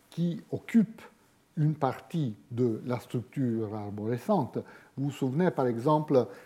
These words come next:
qu'on a donné l'argument la, euh, semaine passée, euh, pour la présence d'un tel opérateur non prononcé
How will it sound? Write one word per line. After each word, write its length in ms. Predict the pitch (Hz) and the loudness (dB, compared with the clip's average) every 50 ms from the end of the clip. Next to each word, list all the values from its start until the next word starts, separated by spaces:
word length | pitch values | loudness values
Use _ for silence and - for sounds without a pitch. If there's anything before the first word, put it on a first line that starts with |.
| - - | -6 -2
qu'on 120 | - 131 | 0 0
a 200 | 123 131 131 127 | 2 2 0 2
donné 320 | 123 127 135 143 151 151 143 | 2 2 4 4 4 4 4
l'argument 720 | 143 131 123 123 127 117 131 139 135 139 139 139 131 123 | 4 2 0 -2 -4 -4 -4 -2 0 0 2 2 0 0
la, 160 | 113 113 110 | -2 -4 -4
euh, 760 | 107 104 104 101 110 117 135 147 143 131 113 107 104 101 101 - - | -6 -8 -10 -12 -12 -14 -16 -16 -14 -12 -12 -10 -10 -12 -14 -12 -8
semaine 520 | - 120 117 110 110 110 107 107 101 101 101 | -6 -4 -4 -2 -4 -4 -4 -4 -6 -8 -6
passée, 460 | - 135 127 - - 190 175 143 120 107 - - - _ _ _ _ _ _ _ _ _ _ _ - - - - - - - _ _ - 135 | -6 -6 -6 -2 2 4 4 4 4 0 -4 -12 -20 _ _ _ _ _ _ _ _ _ _ _ -20 -20 -20 -20 -20 -20 -20 _ _ -8 -4
euh, 340 | 123 113 107 107 110 110 117 147 160 143 120 120 - | -4 -4 -4 -4 -8 -10 -10 -10 -10 -10 -10 -10 0
pour 180 | - 147 147 123 | 6 6 6 6
la 100 | 127 123 | 6 2
présence 560 | - - 139 131 127 196 185 147 123 - 123 | 2 2 2 4 6 6 4 4 2 0 -2
d'un 140 | 123 120 117 | -2 -2 -2
tel 200 | - 135 127 123 | -2 0 0 0
opérateur 500 | 120 - 131 123 120 113 - 139 127 117 | 0 0 -2 -4 -4 -2 -2 0 0 0
non 160 | 110 120 113 | 0 -4 -6
prononcé 640 | 101 - - 135 143 170 180 143 - - 135 131 127 | -6 -6 -6 -4 -2 -2 -2 -2 0 0 0 0 0